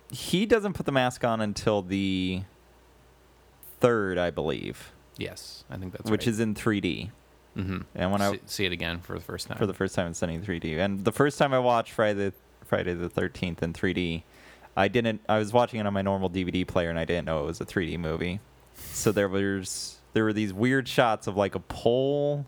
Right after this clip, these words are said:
Speaker 2: <laughs>
Speaker 1: slowly coming towards the camera, and I'm like, "What is going on here?" And then there's shots of people juggling towards the camera.
Speaker 2: Sure.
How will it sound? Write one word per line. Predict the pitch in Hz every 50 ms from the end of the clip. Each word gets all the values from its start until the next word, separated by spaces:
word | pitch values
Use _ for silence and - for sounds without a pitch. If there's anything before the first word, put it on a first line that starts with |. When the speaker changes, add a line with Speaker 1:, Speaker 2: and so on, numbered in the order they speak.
| - - - - -
Speaker 2:
<laughs> | - 208 - - 196
Speaker 1:
slowly | 160 - - 185 139 120 123 131 139 139 139 143 139
coming | 123 - - 147 135 139 139
towards | 135 - - 143 139 139 147
the | 139 135
camera, | - - 147 139 143 143 143 143 143
and | 135 131 120 117
I'm | 113 113
like, | 117 113 110 - - - -
"What | - 123 170 254 - - _ -
is | - 147 147 143 143 143 139
going | - - 151 165 185 185 185
on | 190 208 214 233
here?" | - - 113 104 101 104 104
And | 113 113 113
then | 117 113 113 113 110 104 - - - - - - - - - -
there's | - 107 110 113 104 - -
shots | - - - 123 117 113 - -
of | 107 -
people | - 123 110 117 110
juggling | 95 90 104 104 120 123 120 123 131 131 127 123
towards | 123 - - 120 123 131 127 127 -
the | - 131
camera. | 123 - 143 131 131 131 135 139 143 143 139 139
Speaker 2:
Sure. | 156 - 87 101 101 98 95